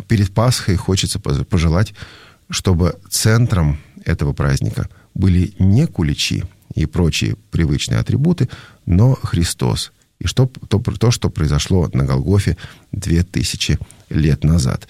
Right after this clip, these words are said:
а, пишет Алия. А мы с вами подходим к концу сегодняшнего выпуска.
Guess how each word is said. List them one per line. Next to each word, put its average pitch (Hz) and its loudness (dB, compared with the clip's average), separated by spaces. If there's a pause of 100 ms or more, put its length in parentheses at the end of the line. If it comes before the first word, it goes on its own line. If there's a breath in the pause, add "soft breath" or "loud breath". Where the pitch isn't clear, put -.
(340 loud breath)
а, 71 0
пишет - 0
Алия. 69 0 (480 loud breath)
А - 0
мы 101 4
с - 0
вами 117 4
подходим 87 0
к - -4
концу 82 0
сегодняшнего 73 -2
выпуска. 107 0